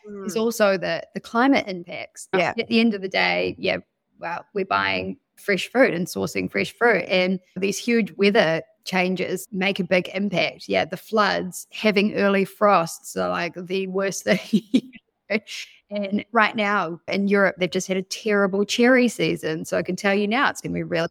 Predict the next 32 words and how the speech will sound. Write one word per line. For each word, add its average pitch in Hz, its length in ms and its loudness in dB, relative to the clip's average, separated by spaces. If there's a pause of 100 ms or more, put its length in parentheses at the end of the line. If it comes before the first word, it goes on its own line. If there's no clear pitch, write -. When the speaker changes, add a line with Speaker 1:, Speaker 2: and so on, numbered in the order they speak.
(120)
Speaker 1:
hard 185 120 -16 (1400)
to 214 100 2 (100)
get, 202 180 -8 (140)
um, 202 520 2 (200)
supply 202 460 0
of 208 100 4
cherry 277 360 4
for 190 140 -2
the 180 120 0
next - 300 -8
year. 175 360 0
And 180 280 -6
that's 185 260 -2
the 190 60 -12
same 196 340 2
reason 190 400 -2
that 185 260 -6
raspberry 196 460 2
went 175 160 -2
up 180 100 -6
a 165 60 -10
hundred 170 280 -12
percent. 170 380 -8 (220)
They 190 100 2
had 185 180 -2
a 190 60 0
terrible 190 500 0
crop, - 480 -4
early 196 320 2
frost, - 560 -2
too 202 280 2
wet. 196 460 2